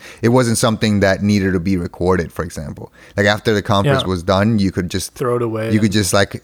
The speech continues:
Speaker 1: or not throw it away, or maybe, like, export it
Speaker 2: Yeah.
Speaker 1: and just, like, give it to somebody and be like, "These were the questions and,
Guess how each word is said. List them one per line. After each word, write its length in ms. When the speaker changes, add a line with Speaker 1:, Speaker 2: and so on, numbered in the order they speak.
Speaker 1:
or 100
not 180
throw 120
it 60
away, 260
or 60
maybe, 200
like, 160
export 480
it 100
Speaker 2:
Yeah. 80
Speaker 1:
and 120
just, 180
like, 140
give 100
it 80
to 60
somebody 340
and 80
be 60
like, 100
"These 160
were 60
the 80
questions 560
and, 260